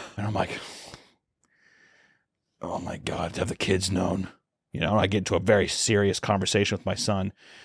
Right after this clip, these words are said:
And as we're sitting there, and I, you know, my wife comes out 'cause I'm happily married, and I'm just like, "Listen, you can,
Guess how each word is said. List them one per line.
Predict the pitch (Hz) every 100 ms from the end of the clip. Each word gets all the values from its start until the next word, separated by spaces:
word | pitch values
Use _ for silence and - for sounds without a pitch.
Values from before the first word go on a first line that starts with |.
| - -
And | 123
as | 131 120
we're |
sitting | - 143 123
there, | 123 110
and | 101
I, | 104 82
you | 117
know, |
my | 107 107
wife | 107 107
comes | - 101 98
out | 98 98 - - -
'cause | 101
I'm | 101
happily | 104 104 101
married, | 98 101 98
and | 101
I'm | 98
just | 90
like, | 92 98
"Listen, | 101 - - - _ _ _ _ _ _ _ _ -
you | 110
can, | 123 110 -